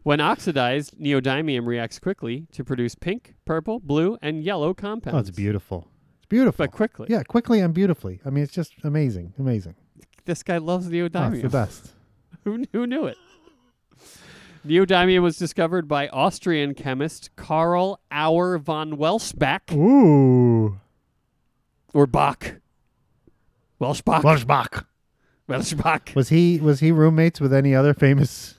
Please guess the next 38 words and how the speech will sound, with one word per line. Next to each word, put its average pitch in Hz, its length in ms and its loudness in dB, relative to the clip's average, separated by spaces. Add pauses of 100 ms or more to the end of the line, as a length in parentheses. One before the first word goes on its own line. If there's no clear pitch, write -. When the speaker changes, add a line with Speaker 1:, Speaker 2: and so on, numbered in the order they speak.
Speaker 1:
<laughs> - 120 -20
Speaker 2:
geologists? 147 720 4
Speaker 1:
It, 160 300 0
does, 160 80 -18
it 139 60 -18
did 160 240 -2
not 165 200 -2
appear 147 280 -4
to 147 100 4
be 123 160 -2
so, - 160 -4 (100)
no. 110 180 -8 (360)
Speaker 2:
<laughs> - 400 -14
Speaker 1:
Much 143 240 -6
more 147 200 0
of 135 60 -2
a 127 80 -4
solo, 117 800 -2 (520)
uh, 113 360 -10
chemist. 123 640 -4 (720)
Speaker 2:
<laughs> - 720 -20
Speaker 1:
Solo 262 320 0
chemist. 107 480 -8
Speaker 2:
That's 190 260 -4
nice. 104 320 -10 (1300)
Speaker 1:
Uh, 127 100 -6
he 143 140 -4
did 151 220 0
that 151 180 0
in 139 160 -2
Vienna 131 640 -2 (100)
in 120 300 -8
eighteen 131 440 -6
eighty-five, 123 680 -4
which 403 200 -8
is 415 220 -4 (220)
actually 453 260 -6 (140)
not 523 320 -6